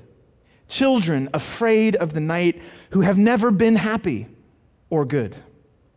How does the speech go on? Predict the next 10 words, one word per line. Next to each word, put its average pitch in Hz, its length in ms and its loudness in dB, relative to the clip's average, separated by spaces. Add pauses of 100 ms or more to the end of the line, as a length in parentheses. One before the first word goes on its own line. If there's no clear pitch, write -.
(340)
Auden 175 320 2
later 175 180 0
wrote 165 180 2
a 151 40 2
book 175 480 -4 (280)
called 147 300 -4
The 151 160 -4
Age 156 540 0 (100)
of 151 140 -2
Anxiety. 139 680 -2